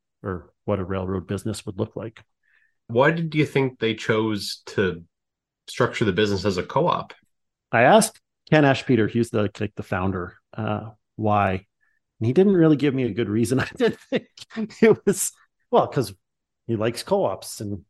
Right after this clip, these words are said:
Speaker 1: co-, there's a long, a lot of history of co-ops. But I, why it was a, a really good fit, uh, it's, it's, we're a new gen co-op. So we have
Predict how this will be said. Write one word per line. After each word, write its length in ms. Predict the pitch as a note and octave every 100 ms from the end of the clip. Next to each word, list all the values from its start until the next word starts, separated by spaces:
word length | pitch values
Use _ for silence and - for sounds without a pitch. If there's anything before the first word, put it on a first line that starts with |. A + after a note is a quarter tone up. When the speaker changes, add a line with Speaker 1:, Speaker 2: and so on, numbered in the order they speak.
| _
Speaker 1:
co-, 260 | C3 C3+ G#2+
there's 280 | A2 G#2+
a 40 | A2
long, 220 | B2+ C#3
a 80 | C3+
lot 200 | D3 D#3
of 80 | C3+
history 300 | A3 - C3
of 100 | -
co-ops. 560 | C3 G#2 G2 - - - _ _ _ _
But 300 | F3 E3 D3+ - _ -
I, 120 | E3+ E3+
why 320 | D3+ D#3 G#3
it 80 | C4+
was 160 | B3 D#3
a, 80 | C#3+ _ -
a 80 | F3+
really 360 | C3+ D3+ E3 B2
good 200 | C3 G2
fit, 460 | - D#3 F3 A#2 - _
uh, 260 | D3 C3 A#2+ C3
it's, 260 | A#2 -
it's, 280 | B2 A#2 -
we're 220 | B2+ B2
a 40 | B2
new 160 | B2
gen 300 | C#3+ B2 A#2
co-op. 480 | A2 G#2+ F#2+ G2+ -
So 120 | -
we 160 | G#2+ A2+
have 260 | G2+ G#2